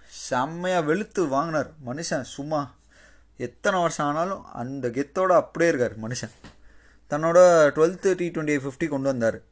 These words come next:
டூ தௌசண்ட் இன்டர்நேஷனல் ரன்ஸ் மூலமா. ஷோயப் மாலிக் வந்து கடைசி ஒரு ரெண்டு வருஷமா அவர்கிட்ட வந்து பெரிய பர்ஃபார்மன்ஸ் எதுவுமே இல்ல. So, இந்த மேட்ச்லயும் வந்து சொல்லிக்கிற அளவுக்கு பர்ஃபார்மன்ஸ் இல்ல, ஃபோர்டீன் ரன்ஸ் அடிச்சுட்டு போயிட்டார். லாஸ்ட் ஓவர்ல வந்து,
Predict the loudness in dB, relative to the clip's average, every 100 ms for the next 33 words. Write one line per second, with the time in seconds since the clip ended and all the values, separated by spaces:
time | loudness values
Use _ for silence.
0 | _ _ -10 -6 -2 -2 -2 -6 -4 -4
1 | -4 -8 -8 -6 -6 -6 -10 -8 -8 -10
2 | _ _ _ _ _ -2 4 4 2 -2
3 | -2 -4 -6 -2 0 2 0 -4 -8 _
4 | _ -6 -6 -2 -2 -2 -2 -4 -4 -2
5 | -2 -2 -4 -6 -6 -4 -2 -2 -2 -4
6 | -8 -8 -8 -8 -10 -8 -8 -6 -6 -8
7 | _ _ _ _ _ -20 -12 -4 -4 -4
8 | -4 0 0 -2 -4 -4 -4 -4 -2 -2
9 | -4 -6 -4 -2 -2 -2 -4 -4 -6 -8
10 | -8 -8 -6 -6 -6 -6 -6 -8 -8 -12
11 | -10 -10 -10 -14 -20 -20 -20 -20 _ _
12 | _ _ -20 -20 -2 4 6 4 2 0
13 | 2 0 -2 -4 -2 -4